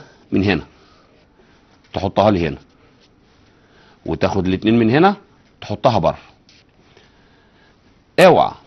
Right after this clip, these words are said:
تفكر انك تحط لي اتنينات جوه الرمز، بوظت الدنيا.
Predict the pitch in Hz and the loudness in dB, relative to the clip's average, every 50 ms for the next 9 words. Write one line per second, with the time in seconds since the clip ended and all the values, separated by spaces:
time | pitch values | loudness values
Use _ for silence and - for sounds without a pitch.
0 | _ - 95 82 113 117 123 - - 123 123 - - 90 87 80 73 - - 92 | _ -12 -4 0 0 0 0 0 -2 -4 -2 -4 -6 -8 -8 -8 -10 -10 -10 -10
1 | 87 - 107 107 107 - 87 90 90 95 98 90 80 95 92 90 85 76 67 57 | -6 -4 -2 -2 -2 -2 -2 -2 -2 -2 -2 -2 0 2 2 2 2 0 -2 -2
2 | - - - - - - _ _ _ _ _ _ _ _ _ _ _ - 90 95 | -6 -12 -18 -20 -20 -20 _ _ _ _ _ _ _ _ _ _ _ 0 2 2
3 | 110 127 127 - 92 78 65 57 50 - | 2 2 0 -4 -12 -12 -10 -12 -12 -14